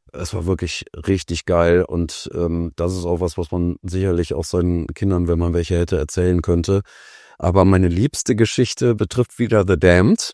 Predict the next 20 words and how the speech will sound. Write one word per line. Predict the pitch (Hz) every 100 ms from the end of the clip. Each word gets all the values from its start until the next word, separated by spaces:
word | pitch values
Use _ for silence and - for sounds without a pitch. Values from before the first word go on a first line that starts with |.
| _ _ _ - 135 _
und | - 117 101 - - - -
ich, | 110 117 113 - - - -
ich | -
könnte | - -
mich | 104 -
immer | 135 151 143
wegreißen, | 139 - 113 87 87 92
wenn | 92
ich | 95
darüber | 104 110 107 101
nachdenke, | 110 139 - 98 101
weil | 98
es | -
so | 127
abstrus | 104 - - 120 -
ist. | 87 - -
Also | 104 101 92
im | 95 92
Zack | - 139 - - _ _ _ _ _
zweitausendsieben | - 107 104 98 98 98 110 127 156